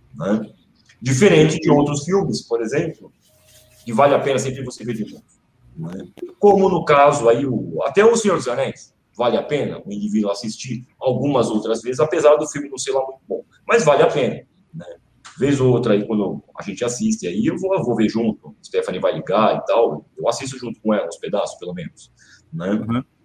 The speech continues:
Speaker 1: Ou alguns outros que são muito bons, né? Como aqueles desenhos lá do, do, do, do Miyazaki, né? Viagem de Chihiro, A Princesa Mononoke. Isso aí, porra, sempre vale a pena ver de novo,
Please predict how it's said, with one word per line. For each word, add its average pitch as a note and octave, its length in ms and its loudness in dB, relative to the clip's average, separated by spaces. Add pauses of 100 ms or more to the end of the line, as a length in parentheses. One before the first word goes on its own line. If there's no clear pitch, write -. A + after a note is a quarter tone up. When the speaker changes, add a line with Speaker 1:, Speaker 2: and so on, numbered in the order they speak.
(720)
Speaker 1:
Ou G3 180 8
alguns E3+ 280 4
outros D3 420 2
que - 60 -10
são D#3+ 140 2
muito F#3 340 6
bons, - 500 0
né? F#2 280 -10
Como G#2 140 -2
aqueles G#2+ 260 -8
desenhos A2 440 -2
lá A2+ 160 2
do, G2 280 -8
do, F#2+ 220 -16 (680)
do, E2+ 760 -6 (220)
do G2 240 -2
Miyazaki, B2 680 2 (380)
né? F#2+ 280 -2
Viagem G#2 320 4
de - 60 0
Chihiro, A#2 680 2
A G2 40 0
Princesa G#2 400 0
Mononoke. B2 720 2 (440)
Isso - 180 0
aí, - 280 0
porra, C#3+ 220 6
sempre B2+ 320 0
vale D3 180 6
a B2 80 2
pena A#2 220 2
ver G#2 80 -4
de G2 100 -8
novo, F#2+ 220 -14